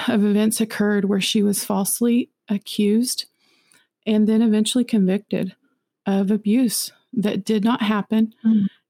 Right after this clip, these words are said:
Speaker 1: It was just set up this way. This is what they wanted to believe, and they framed her, and she went to jail.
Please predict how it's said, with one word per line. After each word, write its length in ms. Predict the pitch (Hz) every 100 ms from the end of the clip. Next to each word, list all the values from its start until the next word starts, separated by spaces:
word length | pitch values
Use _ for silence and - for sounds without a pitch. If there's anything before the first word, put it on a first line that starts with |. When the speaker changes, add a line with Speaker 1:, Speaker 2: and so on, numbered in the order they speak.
| _
Speaker 1:
It 180 | - -
was 260 | 202 196
just 260 | - 202 - -
set 220 | 214 208
up 220 | 220 220
this 260 | - - -
way. 180 | 208 226
This 180 | 208
is 140 | 214 190
what 140 | 202
they 120 | -
wanted 560 | 185 202 208 233 240 - -
to 120 | -
believe, 600 | 202 202 180 202 269 277 _ - - - -
and 160 | 196 202
they 120 | 226
framed 380 | 226 262 339 190
her, 200 | - - _ _ _ - -
and 420 | 208 208 208 202
she 240 | - 220
went 340 | 202 202 226 -
to 180 | 214
jail. 480 | 208 202 214 220 -